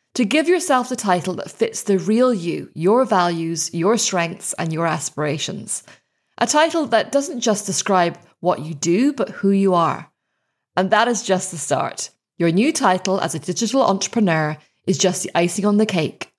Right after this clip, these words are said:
a whole new identity that you get to step into when you stop conforming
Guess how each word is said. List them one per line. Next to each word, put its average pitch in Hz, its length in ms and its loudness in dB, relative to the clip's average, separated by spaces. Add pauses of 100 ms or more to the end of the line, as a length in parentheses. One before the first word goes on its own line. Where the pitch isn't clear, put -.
(140)
a 160 60 -2
whole 254 300 0
new 262 200 2
identity 175 760 0 (200)
that - 120 -6
you 190 120 4
get 202 200 0
to 190 80 -6
step 185 220 2
into 214 560 2 (260)
when 165 120 -2
you 165 100 -2
stop - 380 0
conforming 165 720 0